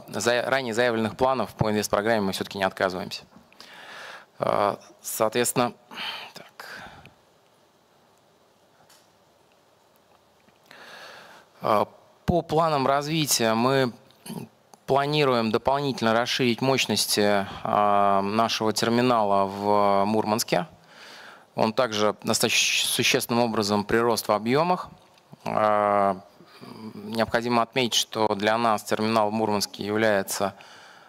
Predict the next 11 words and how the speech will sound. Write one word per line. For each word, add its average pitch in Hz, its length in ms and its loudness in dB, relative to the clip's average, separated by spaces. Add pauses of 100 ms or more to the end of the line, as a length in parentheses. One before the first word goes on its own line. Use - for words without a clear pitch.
(160)
э, 98 640 2
жизнеобеспечивающим 104 1080 -2 (420)
в - 40 -6
части - 420 -2
перевалки 110 600 0
нашей 98 360 2
экспортной 143 420 -2
продукции, 139 500 -2
которая 104 420 0
далее 104 400 0
идёт, 104 360 0